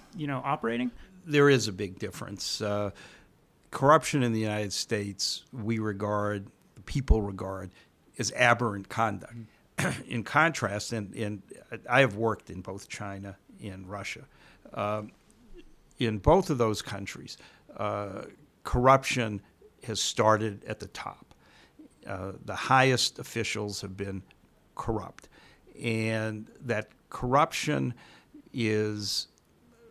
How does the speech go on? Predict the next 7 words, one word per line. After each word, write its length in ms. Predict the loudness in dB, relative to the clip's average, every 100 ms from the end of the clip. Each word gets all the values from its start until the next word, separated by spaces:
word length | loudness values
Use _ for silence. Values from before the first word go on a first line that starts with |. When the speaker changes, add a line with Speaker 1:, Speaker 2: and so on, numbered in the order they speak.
| -20
Speaker 2:
founded 800 | -2 4 6 6 2 0 -2 -8 -18 -20 _ _ _ -16
on 560 | -6 -4 -2 -4 -6 -10 -18 _ _ -10
a 60 |
justified 760 | 0 4 4 4 -2 -2 -2 -2
sense 420 | -4 -2 -4 -4
of 160 | -8 -8
impunity, 760 | -10 -4 -2 -2 -6 -12 -20